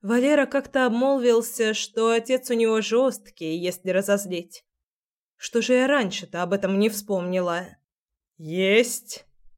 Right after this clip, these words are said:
закивал тот воодушевлённо. Будто ждал, что я там ещё ему выпалю. «А дать мне сейчас можешь?»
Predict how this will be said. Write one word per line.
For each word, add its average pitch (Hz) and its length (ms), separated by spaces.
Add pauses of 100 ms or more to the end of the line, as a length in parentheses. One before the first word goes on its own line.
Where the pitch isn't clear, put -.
закивал 202 680
тот 208 200
воодушевлённо. 202 1160 (400)
Будто 247 440
ждал, 302 360
что - 280
я 294 120
там 285 220
ещё 254 560
ему 190 280
выпалю. 180 680 (960)
«А 214 120
дать 202 380
мне 196 260
сейчас 196 560
можешь?» 208 760